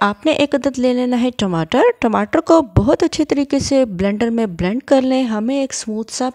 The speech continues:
पेस्ट चाहिए। आप इसको छान लें, साथ ही हमें टमाटर का जूस भी चाहिए। टमाटर का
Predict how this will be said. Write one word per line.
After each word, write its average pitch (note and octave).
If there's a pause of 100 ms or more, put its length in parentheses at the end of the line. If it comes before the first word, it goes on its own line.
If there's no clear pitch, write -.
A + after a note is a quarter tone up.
पेस्ट F3
चाहिए। - (720)
आप C#4
इसको E4+
छान C#4
लें, D4
साथ A#3+
ही D4
हमें B3+
टमाटर G3+
का B3+
जूस F#3+
भी A#3
चाहिए। B3+ (2000)
टमाटर G3
का G4+